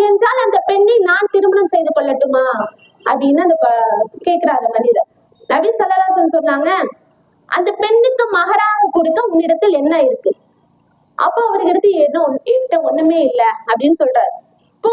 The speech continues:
உன்னோட வீட்டில் ஏதாவது இருக்கா, நீ பாத்துட்டு வா" அப்படின்னு சொல்லி அனுப்பி வைக்கிறாரு. மறுபடியும் அவர் போறாரு, அங்க எதுவுமே இல்ல. "யா ரசூலுல்லாஹ், என்னோட வீட்டுல நான் பார்த்தேன், எதுவுமே இல்ல." மறுபடியும் ரசூலா சொல்றாங்க, "போய் பாரு, இன்னும் நல்லா பாரு." மறுபடியும் போறாங்க, எதுவுமே இல்ல.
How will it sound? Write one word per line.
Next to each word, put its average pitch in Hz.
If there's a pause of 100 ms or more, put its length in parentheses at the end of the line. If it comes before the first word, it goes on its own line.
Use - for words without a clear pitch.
உன்னோட 392
வீட்டில் 480 (100)
ஏதாவது 440 (120)
இருக்கா, 523
நீ 415 (120)
பாத்துட்டு 415
வா" 320 (300)
அப்படின்னு 427
சொல்லி 440
அனுப்பி 403
வைக்கிறாரு. 320 (100)
மறுபடியும் 370
அவர் -
போறாரு, 440 (540)
அங்க 403 (140)
எதுவுமே 392
இல்ல. 339 (120)
"யா 381 (100)
ரசூலுல்லாஹ், 415
என்னோட 339
வீட்டுல 370
நான் 302
பார்த்தேன், 330
எதுவுமே 285 (100)
இல்ல." 220 (880)
மறுபடியும் 508
ரசூலா 453 (100)
சொல்றாங்க, 381
"போய் 403
பாரு, 339
இன்னும் 320
நல்லா 311
பாரு." 247 (560)
மறுபடியும் 403
போறாங்க, 320 (180)
எதுவுமே 302
இல்ல. 214